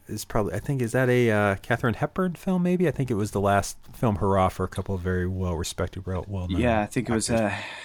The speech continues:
Speaker 2: Henry Fonda as well.
Speaker 1: Okay, which I've never seen. I know it exists. And the number one movie of eighty-one is Raiders of the Lost Ark, which is great. Happy
Speaker 2: Yeah.
Speaker 1: to hear that.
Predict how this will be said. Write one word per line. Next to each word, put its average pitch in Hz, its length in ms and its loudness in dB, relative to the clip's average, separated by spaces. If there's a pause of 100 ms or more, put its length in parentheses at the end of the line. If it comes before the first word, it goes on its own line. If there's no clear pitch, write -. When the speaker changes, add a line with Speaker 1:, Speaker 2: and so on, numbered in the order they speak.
(160)
Speaker 2:
Henry 120 220 0
Fonda 127 560 2
as 117 160 -4
well. 143 360 -2 (840)
Speaker 1:
Okay, 78 460 -10
which - 160 -4
I've 117 100 4
never 127 260 2
seen. 85 520 -2
I 65 100 -6
know 90 160 -2
it 92 80 -4
exists. - 400 -8
And 117 80 4
the 135 60 6
number 160 220 8
one 139 220 6
movie 98 240 6
of 82 80 0
eighty-one 82 500 0
is 80 220 -8
Raiders 95 280 -2
of 95 120 -4
the 87 40 -2
Lost 82 240 -4
Ark, 53 220 -4
which - 160 -10
is - 120 -12
great. - 480 -10
Happy - 140 -6
Speaker 2:
Yeah. 101 400 0
Speaker 1:
to 87 40 -2
hear 92 140 -2
that. 82 220 -4